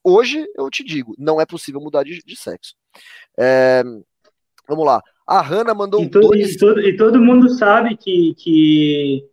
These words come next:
Speaker 2: que um homem que quer virar mulher tem uma coisa que mulher não tem, né? Que é coração.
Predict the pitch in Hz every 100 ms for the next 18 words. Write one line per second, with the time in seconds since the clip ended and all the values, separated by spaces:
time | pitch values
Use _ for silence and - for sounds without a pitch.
0 | _ _ _ _ _ 147 143 147 147 151
1 | 156 175 180 - 170 165 165 170 160 156
2 | 190 214 214 - 180 196 185 196 180 180
3 | 185 214 214 190 254 262 _ - 156 208
4 | - _ _ _ 151 156 170 170 165 180
5 | 180 180 - 165 156